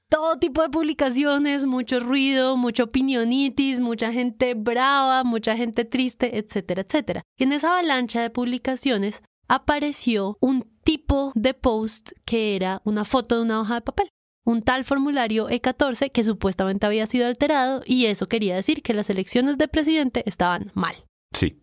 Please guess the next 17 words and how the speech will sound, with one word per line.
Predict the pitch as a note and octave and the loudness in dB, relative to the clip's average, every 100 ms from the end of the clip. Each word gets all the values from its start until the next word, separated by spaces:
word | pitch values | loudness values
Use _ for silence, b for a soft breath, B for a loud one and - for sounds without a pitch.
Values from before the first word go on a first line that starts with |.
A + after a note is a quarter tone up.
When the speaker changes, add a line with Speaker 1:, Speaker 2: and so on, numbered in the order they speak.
| _ | _
Speaker 2:
tal | F#2+ F#2 | -2 -2
cual. | - - - - | -4 -14 -10 0
Speaker 1:
Cuando | C4 C4 | 0 0
tú | C4 | 0
entrabas | B3 B3 A#3+ | 0 2 0
a | C4 | 0
Facebook, | C4+ G#3 A3 | -2 -2 0
¿qué | A#3 | 0
veías | G#3+ A3+ F#3+ E3+ | 0 0 -2 -4
si | G#3+ G#3 | -6 -6
te | G3+ | -4
encontrabas | G#3 G#3 G3 F3+ | -4 -2 -2 -2
con | - G#3+ | -2 -2
uno | F#3 | 0
de | F3+ | -4
esos | F#3 - | -6 -6
formularios? | G3+ G#3 F#3+ - - - | -4 -4 -6 -10 -14 -16